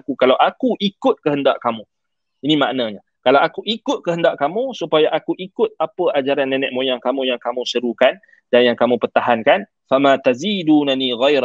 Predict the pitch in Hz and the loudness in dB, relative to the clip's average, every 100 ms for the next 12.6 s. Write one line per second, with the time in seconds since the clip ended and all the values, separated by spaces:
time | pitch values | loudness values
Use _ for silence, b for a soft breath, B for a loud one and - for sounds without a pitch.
0 | 120 117 - 131 110 - 175 196 185 151 | -2 -8 -10 -8 -8 -8 0 0 2 -2
1 | 147 165 220 220 156 151 147 143 156 139 | -2 -2 0 -4 -4 -6 -6 -4 -6 -6
2 | 131 123 113 110 104 98 - _ _ _ | -8 -10 -10 -10 -8 -10 -12 _ _ _
3 | _ _ _ _ _ - 127 - 202 - | _ _ _ _ _ -8 -6 -2 -4 -6
4 | _ - 143 147 170 160 147 - 131 123 | _ -2 -2 0 -2 -2 -14 -10 -6 0
5 | 143 131 92 _ _ _ _ - 127 190 | 0 0 -6 _ _ _ _ -10 -10 -10
6 | _ _ _ _ 123 135 131 147 - 139 | _ _ _ _ 2 2 2 -2 -2 -4
7 | 117 107 - _ _ _ _ _ _ 101 | -4 -10 -14 _ _ _ _ _ _ -20
8 | 90 - 180 170 160 220 208 151 147 220 | -14 -6 -2 0 2 2 2 2 2 0
9 | 202 196 - 220 185 135 123 139 165 233 | -2 -6 -6 -2 0 0 0 0 0 0
10 | - 127 156 _ _ _ _ _ - 143 | -2 -8 -12 _ _ _ _ _ -2 2
11 | 214 208 165 165 160 147 _ _ _ _ | 2 2 2 0 -2 -8 _ _ _ _
12 | _ _ _ _ 214 | _ _ _ _ -8